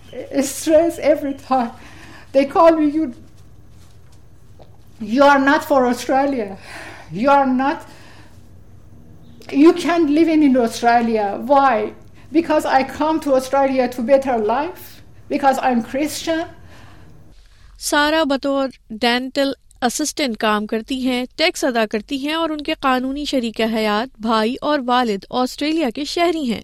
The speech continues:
Speaker 2: لیکن انہیں ابھی بھی ہر چھ ماہ بعد اپنے ویزا کی تجدید کروانا پڑتی ہے۔
Speaker 1: Every six months his visa is expired. Imagine I tell you,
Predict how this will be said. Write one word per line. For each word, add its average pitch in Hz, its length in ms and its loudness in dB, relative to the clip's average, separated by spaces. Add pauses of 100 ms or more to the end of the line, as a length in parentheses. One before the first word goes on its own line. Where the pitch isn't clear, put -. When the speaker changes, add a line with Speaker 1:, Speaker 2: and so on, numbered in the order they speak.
(160)
Speaker 2:
لیکن 233 320 -6
انہیں 240 300 0
ابھی 247 400 -2
بھی 247 360 -2
ہر 226 160 -2
چھ 247 300 -2
ماہ 220 200 -2
بعد 214 320 0
اپنے 233 260 -4
ویزا 226 400 -4
کی 262 220 -6
تجدید 262 480 -2
کروانا 220 520 -4
پڑتی 220 420 -2
ہے۔ 196 180 -2 (120)
Speaker 1:
Every 247 260 -4 (160)
six 254 80 -4 (200)
months 208 280 -6
his 185 280 -8
visa 196 160 -8
is 190 260 -8
expired. - 1000 -12
Imagine 247 400 -2
I 208 80 -4
tell 208 460 -6
you, 202 200 -10